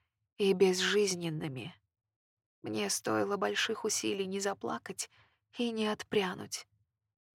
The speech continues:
Я впилась пальцами в простыню, чтобы удержать себя на месте. Капля тьмы соскользнула с моих губ и скрылась во рту Хоука.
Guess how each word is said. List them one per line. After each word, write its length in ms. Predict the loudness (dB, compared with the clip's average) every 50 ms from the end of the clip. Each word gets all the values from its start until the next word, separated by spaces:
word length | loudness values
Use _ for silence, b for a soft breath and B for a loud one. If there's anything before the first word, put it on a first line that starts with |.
| _ _ _
Я 260 | 0 2 4 4 4
впилась 520 | 2 2 2 2 4 6 8 6 6 6 2
пальцами 600 | 4 6 8 8 8 6 2 -2 -2 -2 -2 -2
в 100 | 0 0
простыню, 600 | 0 2 2 0 0 -2 -2 0 0 0 0 0
чтобы 460 | 0 2 2 2 4 4 2 0 2 2
удержать 640 | 0 2 4 4 4 4 2 0 0 -2 -2 -2 -2
себя 340 | -4 -2 0 -2 -2 -2
на 100 | -2 -6 -8
месте. 560 | -8 -10 -8 -6 -6 -6 -6 -8 -10 -14 -14 -16 _ _ _ _ _ _ _ _ _ _ _ _ _ _ _ _ _ _ _ _ _ _ _
Капля 400 | 0 2 2 2 6 8 8 8
тьмы 460 | 8 4 2 2 4 4 4 2 0 -4 _ _ _ _ _ _ _ _ _ _ _ _ _ _ _
соскользнула 840 | 4 6 6 6 8 8 8 8 8 8 6 6 6 6 6 6 4
с 120 | 4 4
моих 340 | 6 6 6 6 6 4 6
губ 360 | 6 8 8 8 6 0 -8 -12 _ _ _ _ _ _ _ _ _ _ _ _ _ 0
и 180 | 4 6 6
скрылась 640 | 6 4 6 6 8 10 10 10 8 8 6 6 4
во 160 | 8 8 8
рту 280 | 8 6 4 2 2 2
Хоука. 720 | 2 0 0 2 2 2 2 0 -2 -4 -4 -4 -4 -8